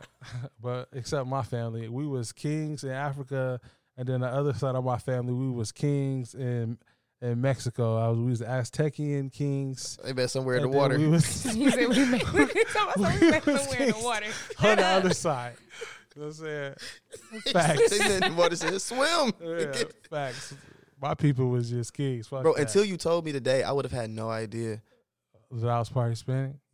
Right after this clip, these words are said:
Speaker 2: You, you feel me?
Speaker 1: You, seriously?
Speaker 2: I would
Speaker 3: You
Speaker 2: have
Speaker 3: can't ju-, judge a book by its cover. See, I always knew that about you, Sans. Obviously.
Speaker 1: Yeah.
Speaker 2: I mean, obviously you would, but
Speaker 3: <laughs> Oh, oh.
Speaker 2: for, for somebody who
Speaker 3: Wow.
Speaker 2: hasn't, for someone who hasn't known you,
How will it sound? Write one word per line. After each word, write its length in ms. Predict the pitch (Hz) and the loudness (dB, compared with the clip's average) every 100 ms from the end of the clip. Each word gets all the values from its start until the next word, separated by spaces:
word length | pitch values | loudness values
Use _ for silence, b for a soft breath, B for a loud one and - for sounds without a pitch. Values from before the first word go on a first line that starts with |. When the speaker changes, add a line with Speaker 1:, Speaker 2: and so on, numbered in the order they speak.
| 101 110 | -20 -10
Speaker 2:
You, 100 | 120 | -6
you 160 | 123 | -6
feel 220 | 120 131 165 | -4 -4 -4
me? 220 | 175 170 _ _ | -6 -10 _ _
Speaker 1:
You, 140 | 156 165 143 | -16 -12 -10
seriously? 680 | 113 110 170 202 196 214 214 - | -8 -2 0 0 -4 -8 -6 2
Speaker 2:
I 60 | |
would 160 | 165 180 | 2 4
Speaker 3:
You 60 | |
Speaker 2:
have 100 | 170 | 2
Speaker 3:
can't 120 | 202 196 | 0 -2
ju-, 280 | 208 185 - 151 156 | -4 -4 -6 -18 -8
judge 320 | 180 180 151 | -6 -6 -8
a 60 | 143 | -12
book 240 | 175 196 | -12 -10
by 160 | 165 156 | -12 -14
its 160 | 156 | -14
cover. 240 | - 190 156 | -12 -12 -12
See, 160 | 170 196 | -10 -2
I 180 | 226 | 0
always 220 | 190 170 165 | 0 -2 -6
knew 100 | 147 | -10
that 120 | 135 | -10
about 220 | 139 139 | -14 -18
you, 60 | 123 | -18
Sans. 360 | 127 127 - _ | -18 -20 -20 _
Obviously. 300 | 107 127 - _ 135 | -20 -20 -20 _ -10
Speaker 1:
Yeah. 340 | 127 120 113 - | -6 -6 -6 0
Speaker 2:
I 100 | 185 | 2
mean, 140 | 185 | 4
obviously 480 | 196 190 151 135 123 | 4 2 0 0 -2
you 140 | 120 | 0
would, 300 | 123 120 120 - - | 0 0 0 -4 -14
but 460 | 110 107 127 117 - 196 | -8 2 2 2 -4 -16
Speaker 3:
<laughs> 160 | - | -6
Oh, 180 | 262 180 - | -4 -4 0
oh. 440 | 175 233 180 156 190 | 4 4 4 -2 2
Speaker 2:
for, 180 | 160 147 - | 4 6 4
for 180 | 247 | 0
somebody 300 | - 202 190 | 2 4 4
who 80 | 175 | 6
Speaker 3:
Wow. 560 | 180 180 226 185 139 190 | 6 6 6 4 0 -2
Speaker 2:
hasn't, 180 | 190 160 | -2 -2
for 80 | |
someone 280 | 156 208 185 | -2 0 2
who 60 | 185 | 4
hasn't 320 | 175 160 151 | 4 2 0
known 280 | 151 151 139 | 0 2 0
you, 240 | 127 120 | -2 -6